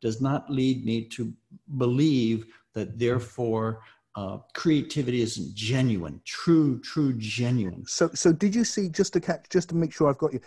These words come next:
Speaker 2: So when you talk about the future, what makes you say I saw the future rather than I was a, given a vision of how it could be.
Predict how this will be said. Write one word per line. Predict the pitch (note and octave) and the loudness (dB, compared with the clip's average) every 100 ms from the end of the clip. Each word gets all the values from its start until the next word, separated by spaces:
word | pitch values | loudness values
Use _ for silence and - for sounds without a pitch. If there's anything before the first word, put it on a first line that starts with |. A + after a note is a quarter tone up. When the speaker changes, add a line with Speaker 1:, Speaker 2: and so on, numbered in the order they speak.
| - | -14
Speaker 2:
So | - D#3 | -2 -2
when | D#3 G3+ | 0 -2
you | A3 | -2
talk | G#3 F3+ | -2 -2
about | D#3+ C#3+ | -2 -6
the | |
future, | - - F#3 F3 - - F#2 A#2+ - _ _ _ _ | -10 0 0 0 -6 -12 -10 -12 -16 _ _ _ _
what | C3 C#3+ F3+ G#3 | -8 0 2 2
makes | F3+ F#3 - - | 2 0 -2 -4
you | D#3+ | -2
say | - C#3+ C3+ C3 C3+ - _ _ _ _ _ _ _ - | 0 2 2 0 -4 -8 _ _ _ _ _ _ _ -4
I | B2+ C3 | 0 0
saw | - C3 | 0 -2
the | A#2 | -2
future | - - E3 - - F#2+ A2+ B2 _ | -4 0 0 -2 -14 -12 -12 -16 _
rather | A#2+ C#3 C#3 C3 C3+ | -2 2 2 2 -2
than | C3 B2+ B2 B2 - - | -2 -2 -2 -6 -10 0
I | D#3+ | 2
was | F3+ D#3+ | 4 0
a, | |
given | C#3 E3 E3 C#3 | -2 0 2 2
a | |
vision | B2 C3+ D#3+ A#2+ | 2 4 4 2
of | A2+ | -6
how | - B2+ | -6 -6
it | B2+ - | -6 -4
could | - C3+ - | -2 -2 -2
be. | C3 E2 - | -2 -2 -10